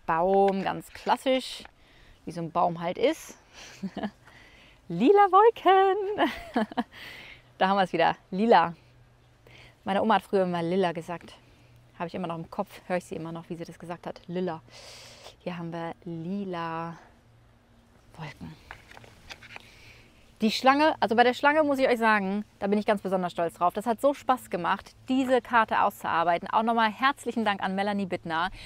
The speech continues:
Äh, natürlich musste das Seelenreise Lenormand wieder mit Melanie gemacht werden, die auch schon das Seelenreise Tarot gemacht hat. Und an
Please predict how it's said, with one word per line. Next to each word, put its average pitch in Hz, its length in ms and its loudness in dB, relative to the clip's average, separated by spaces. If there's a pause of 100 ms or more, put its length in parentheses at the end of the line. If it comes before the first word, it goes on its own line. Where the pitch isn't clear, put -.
(280)
Äh, 196 160 4
natürlich 269 480 2
musste 254 320 0
das 220 140 2
Seelenreise 226 540 2
Lenormand 196 840 4
wieder 202 480 0 (220)
mit 196 100 -2
Melanie 208 380 2
gemacht 175 320 -4
werden, 180 260 0
die 196 160 0
auch 190 140 0
schon 185 360 -6
das 185 300 -4
Seelenreise 180 680 -4
Tarot 202 320 2
gemacht 160 340 -6
hat. 202 200 0 (500)
Und 196 320 4 (200)
an 208 280 2